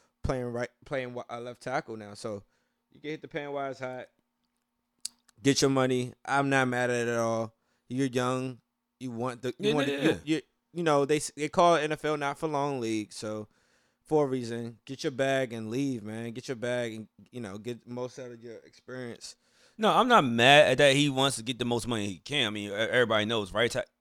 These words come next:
Speaker 2: tackles are important. We've seen that at the Chiefs Bucks game. Tackles are very important,
Speaker 1: Right.
Speaker 2: especially when you're going against a good pass rush. But he's shown that he can play right tackle and left tackle, which means his value is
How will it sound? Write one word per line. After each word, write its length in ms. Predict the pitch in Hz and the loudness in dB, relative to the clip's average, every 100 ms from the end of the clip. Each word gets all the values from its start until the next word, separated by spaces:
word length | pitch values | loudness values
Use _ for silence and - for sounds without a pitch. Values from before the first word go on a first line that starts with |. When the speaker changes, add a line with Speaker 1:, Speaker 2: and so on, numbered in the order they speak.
| _ _ - | _ _ 4
Speaker 2:
tackles 340 | 233 226 175 | 6 6 6
are 140 | 160 | 4
important. 340 | 127 120 123 104 | 4 4 4 2
We've 140 | 110 | -4
seen 160 | - 117 | -2 2
that 120 | 110 | 2
at 60 | 95 | 2
the 40 | |
Chiefs 480 | 87 127 113 - - _ _ _ _ _ _ _ - | 0 0 0 -2 -8 _ _ _ _ _ _ _ 0
Bucks 240 | 147 - | 2 2
game. 360 | - 90 110 - - - | -4 -8 -8 -10 -12 0
Tackles 340 | 180 156 143 - | 2 2 0 4
are 160 | 190 | 4
very 240 | - 214 110 | 6 4 2
important, 400 | 92 101 104 139 | -2 -12 -12 -14
Speaker 1:
Right. 180 | 127 110 | -10 -10
Speaker 2:
especially 240 | 85 160 135 | -4 -4 -2
when 80 | |
you're 80 | 127 | -2
going 180 | 127 120 | -2 -2
against 200 | 117 113 | -4 -6
a 20 | |
good 140 | 113 110 | -4 0
pass 300 | 135 151 107 | 4 4 4
rush. 180 | 107 104 | -4 -6
But 220 | 127 120 | -4 -2
he's 120 | 151 | -4
shown 260 | - 131 123 | -4 -2 0
that 80 | 120 | -2
he 80 | |
can 80 | 120 | -2
play 160 | 110 117 | -4 -2
right 240 | 107 117 | 0 -2
tackle 320 | - 120 107 - | -2 -4 -4 -2
and 180 | 139 | -2
left 220 | 120 104 - | -2 -4 -4
tackle, 260 | 101 98 | -6 -6
which 200 | 107 120 | -6 -4
means 500 | 113 139 175 131 117 | 0 4 4 4 -2
his 220 | - 165 | -2 -2
value 420 | 151 123 151 117 98 | 2 6 8 6 0
is 160 | 87 | -12